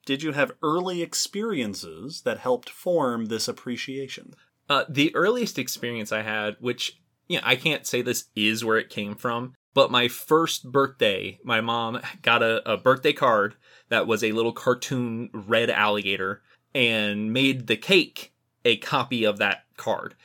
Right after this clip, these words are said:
Speaker 2: You know, cut the pieces into the shape and then got red icing and put an eye on and everything. So the card and the cake were, uh, both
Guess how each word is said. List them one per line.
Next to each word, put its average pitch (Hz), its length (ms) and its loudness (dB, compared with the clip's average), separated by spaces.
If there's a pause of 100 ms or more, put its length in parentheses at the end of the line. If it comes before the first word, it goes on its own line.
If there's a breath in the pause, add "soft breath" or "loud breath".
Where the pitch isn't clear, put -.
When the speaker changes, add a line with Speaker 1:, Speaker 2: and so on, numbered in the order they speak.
(180 soft breath)
Speaker 2:
You 107 120 0
know, 87 140 -2 (360)
cut - 260 0
the 127 80 2
pieces 127 340 -2
into 117 200 -4
the 110 100 2
shape 151 300 0
and 123 100 -2
then 110 160 -4
got 110 280 0
red 117 200 2
icing 110 600 -2 (200)
and 107 260 -4
put - 180 -2 (360)
an 127 120 -2
eye 110 220 0
on 107 240 -2
and 104 120 -6
everything. 101 540 -6 (320 soft breath)
So 120 260 4
the 110 140 -2
card 170 260 6
and 135 100 -2
the 120 60 -2
cake - 320 0
were, 113 320 -2 (400)
uh, 117 100 0
both 127 400 4